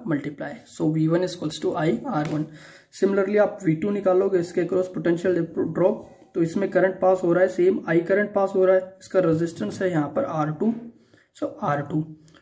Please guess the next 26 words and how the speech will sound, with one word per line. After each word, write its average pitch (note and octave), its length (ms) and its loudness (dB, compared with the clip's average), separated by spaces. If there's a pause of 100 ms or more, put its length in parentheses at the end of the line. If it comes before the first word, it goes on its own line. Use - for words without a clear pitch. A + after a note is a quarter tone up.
(160)
और D#3+ 140 0
वी D#3 220 2
थ्री G3+ 220 -2
यहाँ D#3+ 200 0
पर F3 140 0
हो E3 180 2
गया E3 180 4 (760)
थर्ड, E3+ 260 2
अ, D3+ 360 0
के D#3+ 240 2
across E3+ 200 0
पोटेंशियल D#3+ 460 0
ड्रॉप, E3+ 340 2
इसमें - 280 -2
करंट E3+ 320 -2
पास D#3+ 240 0
हो D#3 80 0
रहा D#3 120 2
है - 140 -2
I, G#3 300 2
और E3+ 160 -4
इसके E3 240 -2
across E3 240 2
पोटेंशियल D#3 500 0
ड्रॉप, D#3 280 -2
अ, D3+ 40 -4